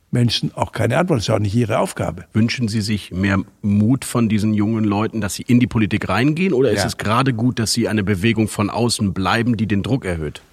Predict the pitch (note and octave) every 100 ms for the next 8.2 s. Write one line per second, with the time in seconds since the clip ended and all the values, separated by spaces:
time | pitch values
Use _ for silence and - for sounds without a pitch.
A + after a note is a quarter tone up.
0 | - A2 - B2+ B2 C#3 C#3 B2+ A#2+ F#2
1 | E2 E2 B2 G#2+ - C3+ C3 B2 B2+ B2
2 | A2 A2+ G#2+ - E2 D#2+ F2 E2 F2+ -
3 | D2 D2 D#2 _ _ _ _ _ _ A2
4 | F#2+ A2+ G#2+ F2+ - _ _ - C#3 B2+
5 | G#2 A2 A#2 G2 F2+ - F#2 A2+ - A2
6 | A2 B2+ B2 C3+ - - - _ _ -
7 | A2 - - D#3 F3+ F3 C#3 - G#2 F2+
8 | D#2+ -